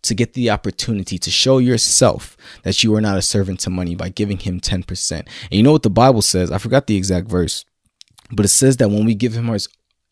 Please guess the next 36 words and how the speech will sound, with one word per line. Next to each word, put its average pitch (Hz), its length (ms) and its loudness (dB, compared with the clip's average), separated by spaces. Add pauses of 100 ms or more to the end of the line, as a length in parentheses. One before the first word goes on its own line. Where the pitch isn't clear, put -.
our 107 160 2
first 113 320 -2
fruits, - 560 -6 (680)
our 107 140 2
barns 110 420 0
will 101 80 -4
be 95 140 -6
plenteous. - 760 -6
Isn't 143 220 0
that 135 160 2
funny 139 280 0
that 104 180 0
you 139 80 0
can 107 160 -2
give 123 260 -2
ten 127 200 -2
percent - 520 -4 (320)
and 104 240 -2
the, 113 140 2
the 113 180 -2
Bible 120 320 2
is - 80 0
saying 120 220 0
that - 180 -6
you 117 80 -2
will 113 140 -4
even 120 240 -2
have 107 300 -6
plenteous, - 600 -6
over 120 240 2
one 98 180 -4
hundred 98 300 -6
percent? - 360 -10 (2000)
Isn't 139 220 4
that 131 180 4
funny? - 380 -2